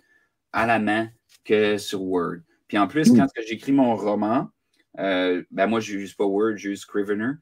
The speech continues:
Speaker 1: Mais quand ce que j-, euh, j'écris mon roman sur l'ordinateur, j'ai mon cahier Hilroy à côté de moi, ça fait que je peux feuilleter. Euh, si, mettons, je fais, euh, mes personnages, j'écris mes personnages dans mon cahier Hilroy, là,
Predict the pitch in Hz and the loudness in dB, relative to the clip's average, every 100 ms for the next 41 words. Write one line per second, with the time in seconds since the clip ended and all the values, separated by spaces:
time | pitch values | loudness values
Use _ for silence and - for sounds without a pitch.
0 | _ _ 135 135 127 135 127 110 110 - | _ _ -10 -2 -2 0 -2 -2 -6 -4
1 | 98 98 95 90 90 - 117 104 92 98 | -2 0 -2 -6 -12 -6 -4 -2 -2 -2
2 | 101 104 110 113 - - 107 104 98 98 | 0 0 0 -4 -6 -4 -2 -2 -2 -4
3 | 101 92 104 117 135 156 _ _ _ 92 | -4 -2 0 0 0 -6 _ _ _ -4
4 | 110 117 101 110 117 110 107 104 110 107 | 0 2 0 0 0 2 2 4 4 4
5 | 95 101 98 101 110 117 - 101 - 101 | 2 -2 -2 -4 -4 -4 -4 -6 -6 -10
6 | - 104 101 98 113 120 _ _ _ _ | -4 -2 -2 -2 -4 -4 _ _ _ _
7 | _ - 92 92 90 - 113 101 113 110 | _ -4 -2 0 -2 0 0 2 -2 0
8 | 110 107 101 92 87 85 85 82 87 92 | 0 2 2 0 -2 -4 -6 -6 -6 -8
9 | 82 107 98 101 107 104 101 - 90 - | -8 -10 -8 -2 0 0 0 -4 -8 -4
10 | 101 87 98 - 98 117 117 104 92 95 | -4 -2 -6 -4 -2 0 0 -4 -8 -6
11 | 92 98 95 92 104 143 160 | -4 -2 -2 -2 0 0 -2